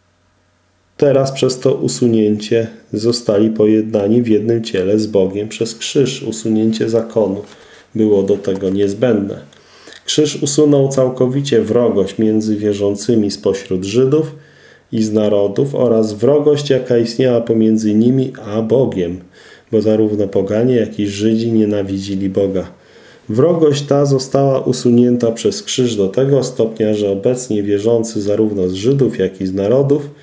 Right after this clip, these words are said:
czyli nie Żydów, stanowią jedno ciało, jeden żywy organizm. Niech Bóg będzie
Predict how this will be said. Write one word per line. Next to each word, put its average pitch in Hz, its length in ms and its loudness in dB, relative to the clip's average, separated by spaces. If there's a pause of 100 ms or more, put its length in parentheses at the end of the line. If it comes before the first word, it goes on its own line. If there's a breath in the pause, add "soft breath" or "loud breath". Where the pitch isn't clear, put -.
(280 loud breath)
czyli 101 280 -6
nie 117 280 2 (100)
Żydów, 123 440 0 (440 loud breath)
stanowią 151 960 2 (340)
jedno 110 420 0
ciało, 120 440 -2 (160)
jeden 98 400 2 (200)
żywy 101 440 -2 (140)
organizm. 113 720 0 (720 soft breath)
Niech 139 300 2
Bóg 135 320 2
będzie 110 540 2